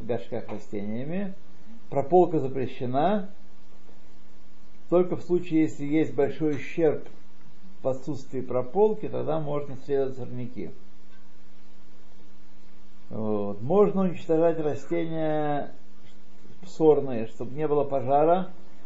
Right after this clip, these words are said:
и чтобы земли, и чтобы змеи не селились там.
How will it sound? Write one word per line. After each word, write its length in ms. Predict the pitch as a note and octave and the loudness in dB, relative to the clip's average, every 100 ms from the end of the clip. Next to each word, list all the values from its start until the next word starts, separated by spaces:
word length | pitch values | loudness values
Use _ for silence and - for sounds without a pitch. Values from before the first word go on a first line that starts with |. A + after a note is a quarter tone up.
| - | -2
и 100 | C3 | -2
чтобы 340 | A#2+ D3 C3+ D3 | -2 -2 0 0
земли, 520 | A#2 E3+ D3 B2 A#2+ | 4 4 4 0 0
и 580 | - A#2+ C#3+ C3+ C3 B2 | -2 -2 0 0 0 0
чтобы 220 | B2+ D3 C#3 | -2 -2 -2
змеи 400 | A2 E3 E3+ C#3 | -2 0 0 2
не 140 | A#2 | 0
селились 500 | G#2 A#2+ G#2 F#2+ F#2 | -2 -2 -2 -2 -2
там. 200 | - E2+ | -2 -2